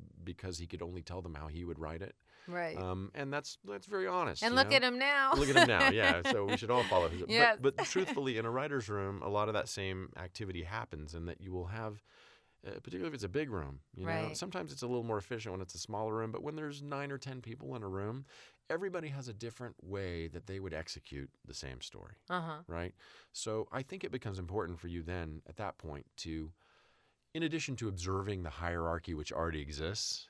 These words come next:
Speaker 1: you know, which is
Speaker 2: Yes.
Speaker 1: important in any company, whatever you may do, um, you, you also need to remember specifically that the task here is helping that writer realize this story in the most effective way.
Speaker 2: Yeah.
Speaker 1: Not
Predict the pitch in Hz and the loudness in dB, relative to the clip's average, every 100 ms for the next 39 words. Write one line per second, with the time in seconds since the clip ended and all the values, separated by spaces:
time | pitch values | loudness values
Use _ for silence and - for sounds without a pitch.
0 | _ 107 113 117 123 - 135 131 123 113 | _ -8 -4 -4 -4 -6 -6 -4 -4 -6
1 | 87 87 101 104 82 90 - 82 82 80 | -4 -2 -2 -4 -2 -4 -4 -6 -4 -4
2 | 85 90 87 92 90 90 87 80 62 64 | -2 -4 -4 -4 -6 -6 -6 -8 -8 -10
3 | 87 _ - - _ _ - 82 82 80 | -14 _ -20 -20 _ _ -6 -2 -2 -2
4 | 85 - - - _ - 139 - 151 151 | -4 -8 -20 -20 _ -8 -8 -4 0 0
5 | 156 117 104 95 95 131 110 98 - 95 | 0 -4 -2 -2 0 0 -2 -4 -4 -2
6 | 147 135 98 90 85 - 82 117 127 - | -2 -4 -2 -2 -4 -6 -6 -4 -4 -6
7 | - 90 90 - 85 85 82 - - - | -6 -4 -4 -2 -2 -2 -4 -10 -12 -8
8 | 135 135 127 117 98 104 - 92 87 90 | -6 -4 -6 -6 -4 -4 -6 -6 -2 0
9 | 78 80 78 - _ _ _ _ - 87 | 0 -6 -8 -12 _ _ _ _ -8 -4
10 | 98 90 80 82 76 80 76 - 85 76 | -2 0 0 0 -4 -6 -4 -4 -4 -4
11 | 69 65 - 80 78 80 78 - 87 - | -4 -6 -8 -8 -6 -6 -8 -8 -16 -8
12 | 76 69 73 65 65 60 - - _ - | -8 -6 -12 -10 -10 -10 -12 -16 _ -14
13 | 202 240 302 165 80 107 147 | -10 -10 -10 -8 -4 -4 -4